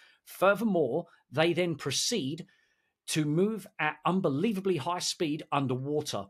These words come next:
which is far more dense than atmosphere. Lastly, there are no discernible flight control surfaces on these crafts, which are typically, but not in all cases,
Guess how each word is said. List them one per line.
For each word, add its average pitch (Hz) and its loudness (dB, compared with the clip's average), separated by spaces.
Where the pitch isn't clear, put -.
which 135 -6
is - -4
far 190 2
more 185 2
dense 135 0
than 135 -2
atmosphere. 107 -6
Lastly, 120 0
there 147 2
are 143 2
no 151 2
discernible 175 0
flight 170 -2
control 143 -4
surfaces 131 -4
on 135 -2
these 147 -4
crafts, 120 -2
which 127 -8
are 107 -10
typically, 156 0
but 113 -8
not 120 -2
in 120 -2
all 123 -4
cases, 131 0